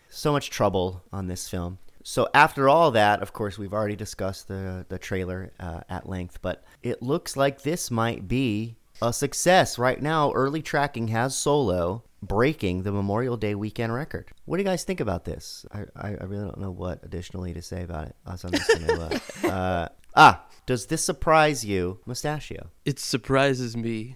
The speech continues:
Speaker 2: so much. <laughs> No, I haven't. <laughs>
Speaker 1: Work with me here, man.
Speaker 2: Um, does it surprise me that it's getting such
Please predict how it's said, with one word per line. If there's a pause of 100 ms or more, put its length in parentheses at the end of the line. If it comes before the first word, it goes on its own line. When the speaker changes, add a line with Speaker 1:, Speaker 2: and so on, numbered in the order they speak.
Speaker 2:
so
much.
<laughs>
No,
I
haven't. (540)
<laughs>
Speaker 1:
Work
with
me
here,
man.
Speaker 2:
Um, (260)
does
it
surprise
me
that
it's
getting
such